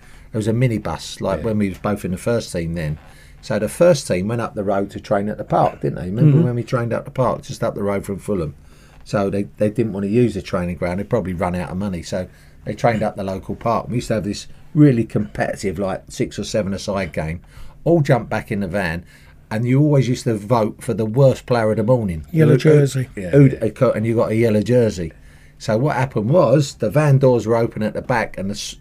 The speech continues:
Speaker 1: the short drive back to, down Buckingham Pal-, uh, Fulham Palace Road,
Speaker 3: Road,
Speaker 1: sorry.
Speaker 3: yeah.
Speaker 1: Yeah, out the back, and they had to run behind the van
Speaker 2: No.
Speaker 1: with everybody jeering them. So you can ima-, can you imagine, like, a, a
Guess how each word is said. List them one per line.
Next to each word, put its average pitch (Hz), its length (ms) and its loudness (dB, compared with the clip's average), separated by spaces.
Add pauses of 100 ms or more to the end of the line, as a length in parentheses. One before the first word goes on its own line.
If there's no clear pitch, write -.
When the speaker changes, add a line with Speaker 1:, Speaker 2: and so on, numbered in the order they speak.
Speaker 1:
the 113 100 -8
short 160 300 -2
drive 117 360 0
back - 240 0
to, 107 280 2
down 107 240 -2
Buckingham 107 400 -4
Pal-, 104 260 -2
uh, 107 180 0
Fulham 151 260 2
Palace 120 320 -2
Road, 123 220 4
Speaker 3:
Road, 131 80 -4
Speaker 1:
sorry. - 240 2
Speaker 3:
yeah. 69 40 -6 (600)
Speaker 1:
Yeah, 120 200 0 (320)
out 143 160 0
the - 80 -8
back, 123 380 -2
and 113 160 -4
they - 40 -4
had 120 160 -6
to 123 120 0
run 123 340 4
behind 113 320 2
the 110 60 0
van 101 400 0
Speaker 2:
No. 95 160 -6
Speaker 1:
with 107 160 0
everybody 117 500 2
jeering 131 380 4
them. 90 140 -2 (280)
So - 180 2
you 147 60 2
can 175 160 4
ima-, 202 220 2
can 208 220 2
you 262 180 2
imagine, 180 480 4
like, 131 200 4
a, 135 140 4 (600)
a 143 140 4